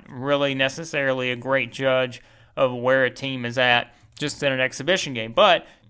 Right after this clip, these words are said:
it's not like they're taking on a Division three school or something like that. They did take on U A B, uh, who's a program that's kinda built some momentum in recent years and, and trying to continue to take another step forward. So for Georgia, they, they rallied late, had a chance to, you know,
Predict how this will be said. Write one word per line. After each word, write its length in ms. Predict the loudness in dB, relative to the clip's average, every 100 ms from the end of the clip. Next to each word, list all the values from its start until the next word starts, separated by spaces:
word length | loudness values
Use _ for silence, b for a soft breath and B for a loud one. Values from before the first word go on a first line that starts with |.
| _ _
it's 240 | -12 -6 4
not 240 | 4 4
like 180 | 2 2
they're 120 | -2
taking 340 | -4 -4 -4
on 160 | -4 -2
a 60 | -4
Division 360 | -6 -6 -6
three 280 | -6 -4 -4
school 280 | -4 -6 -6
or 100 | -6
something 340 | -6 -8 -6
like 180 | -6 -2
that. 300 | 2 2 2
They 100 | -6
did 220 | -4 -4
take 240 | -2 -2 0
on 180 | -2
U 160 | -2 -4
A 120 | -4
B, 360 | 0 0 0 -4 B -12
uh, 200 | -10 -10
who's 180 | -10 -10
a 40 | -4
program 600 | 2 2 4 2 2 0
that's 140 | -4
kinda 220 | -4 -2 -2
built 240 | -4 -6
some 140 | -6
momentum 400 | -6 -4 -4 -4
in 80 | -6
recent 360 | -6 -8 -10 -10
years 300 | -6 -4 -4
and, 140 | -6
and 160 | -6 -8
trying 360 | -2 0 0 -4
to 60 |
continue 520 | -8 -10 -8 -6 -6 -8 b b -10
to 100 | 0
take 180 | 0
another 280 | 2 0 -2
step 260 | -2 0 0
forward. 460 | 0 0 0 -2
So 320 | 2 4 4 B B -8
for 120 | -4
Georgia, 720 | 4 4 4 4 6 6 2
they, 160 | -2 -2
they 200 | 0 0
rallied 500 | 6 8 8 6 0
late, 520 | 2 4 4 0 -6
had 220 | 0 2
a 60 | 2
chance 500 | -2 -2 -2 -4 -6
to, 220 | -6 -6
you 120 | -8 -6
know, 280 | -4 -6